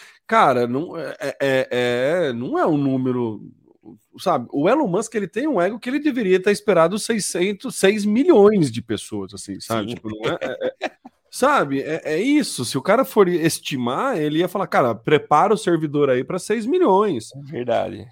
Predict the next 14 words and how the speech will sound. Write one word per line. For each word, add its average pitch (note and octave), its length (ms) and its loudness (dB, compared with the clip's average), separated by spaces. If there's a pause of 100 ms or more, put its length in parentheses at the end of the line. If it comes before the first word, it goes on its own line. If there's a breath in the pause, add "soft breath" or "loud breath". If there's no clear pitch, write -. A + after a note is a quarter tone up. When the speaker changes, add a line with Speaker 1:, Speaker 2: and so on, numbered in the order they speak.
(200)
Speaker 1:
Sabe? D3+ 580 0
Não C#3+ 200 0
é A3 100 2
um E4+ 60 2
negócio G#3+ 460 0
assim, D#3+ 340 -2
é, D3+ 320 -8
é, C#3 60 -6
é E3+ 60 -2
uma A3 180 0
falha, A#3+ 580 -2
é, E3+ 260 -4
é, F#3+ 260 -2
é, A#3 40 0